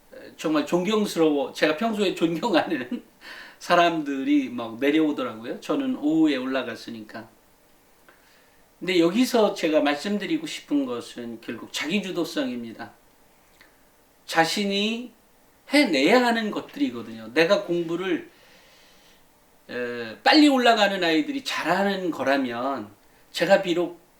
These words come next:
못 올라가지만, 그래,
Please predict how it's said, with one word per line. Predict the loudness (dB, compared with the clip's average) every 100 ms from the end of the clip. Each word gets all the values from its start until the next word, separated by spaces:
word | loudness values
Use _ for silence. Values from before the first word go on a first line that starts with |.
| _ _ _ _
못 | -2 0 2
올라가지만, | 4 6 4 2 -2 -2 -4 0 0 0 -2 -8 _ _ _ _ _ _ -8
그래, | -2 0 -2